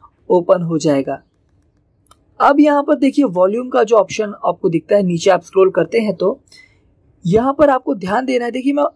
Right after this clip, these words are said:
आगे पीछे नहीं करूँगा, आप यहाँ इस बटन से वॉल्यूम कम कर सकते हैं, इस बटन से वॉल्यूम बढ़ा सकते हैं, लेकिन मैं नहीं कर रहा हूँ क्योंकि यहाँ पर, अ, टोन बजने लगेगी जो कि कॉपीराइट आ सकता है, इसलिए मैं नहीं बजाऊँगा। तो आप यहाँ से कम ज़्यादा कर सकते हैं, देखना होगा आपकी वॉल्यूम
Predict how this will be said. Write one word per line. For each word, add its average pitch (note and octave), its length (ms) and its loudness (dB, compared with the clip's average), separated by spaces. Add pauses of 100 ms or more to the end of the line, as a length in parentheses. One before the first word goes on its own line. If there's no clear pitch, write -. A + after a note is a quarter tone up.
आगे G3 260 0
पीछे A#3 280 -2
नहीं G#3 200 0
करूँगा, A3+ 320 0
आप G#3+ 140 -2
यहाँ F#3 320 0
इस A#3 320 -2
बटन A3 220 0
से A#3+ 220 -2 (380)
वॉल्यूम G3 300 4
कम B3 200 0
कर C4+ 120 2
सकते B3 320 -4
हैं, A#3+ 80 0
इस F#3 100 -4
बटन G3 220 -2
से G3+ 100 -6
वॉल्यूम F3 320 2
बढ़ा D#3+ 240 2
सकते E3 420 -2
हैं, C#3 220 -10 (420)
लेकिन G3+ 200 -2
मैं G#3+ 120 4
नहीं G3+ 200 0
कर A3 140 2
रहा G#3+ 100 2
हूँ G#3 80 -10
क्योंकि G3+ 200 -10
यहाँ F#3+ 300 0 (100)
पर, A3+ 180 0 (400)
अ, E3 40 -4
टोन G#3 600 2 (160)
बजने F3+ 320 2
लगेगी G#3 380 2
जो F3 160 0
कि G3 120 0
कॉपीराइट F3+ 760 -2 (120)
आ F3 120 2
सकता F#3 300 -4
है, G3 80 2
इसलिए F#3 220 -2
मैं E3+ 120 -2
नहीं D#3+ 240 0
बजाऊँगा। E3+ 520 0 (540)
तो - 60 -2
आप G#3 120 2
यहाँ A3 140 2
से A3+ 120 -2
कम G3 200 0
ज़्यादा G3 200 4
कर G3+ 140 0
सकते G3 240 -4
हैं, F#3+ 120 -4
देखना G3 300 0
होगा C4 280 0
आपकी B3+ 340 -2
वॉल्यूम G#3 380 -2